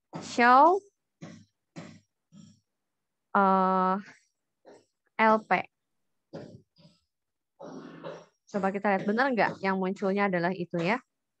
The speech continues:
Kita lihat dulu. Pada saat di satu hasilnya sekitar ini lima ya. Sekitar nol koma satu sekian. Pada saat di satu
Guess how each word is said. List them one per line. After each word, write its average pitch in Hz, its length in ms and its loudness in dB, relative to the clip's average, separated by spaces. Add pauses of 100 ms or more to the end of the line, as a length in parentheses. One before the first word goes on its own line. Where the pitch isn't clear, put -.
(300)
Kita 208 240 -4
lihat 190 160 -2
dulu. 165 180 -4 (4000)
Pada 208 320 4
saat 220 320 2
di 208 160 0
satu 214 560 -2 (400)
hasilnya 220 480 -2
sekitar 240 720 2 (480)
ini 240 240 0
lima 233 240 0
ya. 190 240 -2 (1120)
Sekitar 233 320 -2
nol 226 240 2
koma 220 240 2
satu 226 240 -2
sekian. 202 640 -4
Pada 202 240 0
saat 208 240 0
di 202 80 -4
satu 208 480 -4